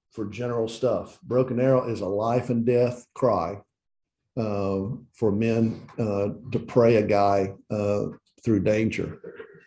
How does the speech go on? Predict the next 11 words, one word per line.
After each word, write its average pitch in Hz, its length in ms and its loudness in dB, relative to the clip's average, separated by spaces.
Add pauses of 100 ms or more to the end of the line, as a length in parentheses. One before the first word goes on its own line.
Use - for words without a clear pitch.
(600)
It's - 180 -4
like 110 260 4
it's - 180 -4
time 127 340 6
for 120 140 2
the, 101 240 2 (720)
uh, 104 520 0 (340)
aircraft 135 580 4
carrier 139 460 6
to 135 220 -2
release, 120 920 -2